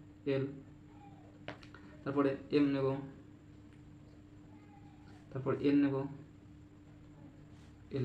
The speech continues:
নেব, তারপর কি? ফাই। এখন যেহেতু স-, কি আর এর সকল উপসেট দ্বারা গঠিত সেট হলো ওই সেটের শক্তি সেট, তাহলে আর এর শক্তি সেট হলো P of R equal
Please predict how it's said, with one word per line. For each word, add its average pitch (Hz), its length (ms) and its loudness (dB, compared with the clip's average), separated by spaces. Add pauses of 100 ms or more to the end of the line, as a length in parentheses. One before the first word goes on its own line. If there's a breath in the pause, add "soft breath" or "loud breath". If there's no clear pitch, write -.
নেব, 123 120 -4 (1400)
তারপর - 300 -8
কি? 156 80 4 (340)
ফাই। - 160 -2 (1600 loud breath)
এখন 175 200 6 (580)
যেহেতু 165 320 8 (840)
স-, - 220 -8 (280)
কি - 80 4 (120)
আর 170 240 10
এর 190 160 12
সকল 160 280 10 (840)
উপসেট 175 380 6
দ্বারা 160 200 10
গঠিত 160 180 4
সেট 151 320 6
হলো 147 140 6 (140)
ওই 165 140 10
সেটের 151 240 6
শক্তি 147 280 0
সেট, 175 120 4 (340 loud breath)
তাহলে 147 160 6 (120)
আর 156 120 8
এর 151 120 6
শক্তি 147 240 2
সেট 170 160 2
হলো 143 120 6 (140)
P - 20 -4 (200)
of 135 100 2 (180)
R - 20 0 (1120)
equal 165 280 8